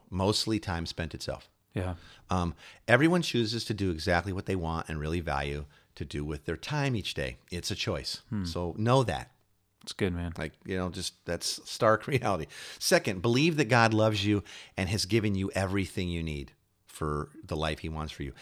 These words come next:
Speaker 1: He
Speaker 2: Yeah.
Speaker 1: will lovingly guide you in ordering your life and your calendar and your time management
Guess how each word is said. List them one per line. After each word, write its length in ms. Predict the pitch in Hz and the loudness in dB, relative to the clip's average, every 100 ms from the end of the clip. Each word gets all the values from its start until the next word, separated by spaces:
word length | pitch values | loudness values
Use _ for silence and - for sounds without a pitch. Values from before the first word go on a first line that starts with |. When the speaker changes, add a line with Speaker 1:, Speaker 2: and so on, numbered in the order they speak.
| - | -6
Speaker 1:
He 80 | 113 | 0
Speaker 2:
Yeah. 60 | 117 | 2
Speaker 1:
will 100 | 95 | 4
lovingly 500 | 92 104 143 147 151 | 4 6 6 4 4
guide 340 | 117 107 104 | 4 4 4
you 180 | 104 107 | 2 2
in 160 | 90 78 | 2 -2
ordering 420 | - 98 113 127 131 | 0 2 2 0 0
your 140 | 117 | 0
life 400 | 117 110 110 - | 2 0 -2 -6
and 140 | 76 71 | -8 -8
your 100 | 69 | -8
calendar 600 | - 110 107 110 117 107 | -6 0 0 0 0 0
and 80 | 82 | -2
your 100 | 76 | -4
time 300 | - 98 92 | -2 0 0
management 440 | 82 82 82 82 | 0 -2 -4 -6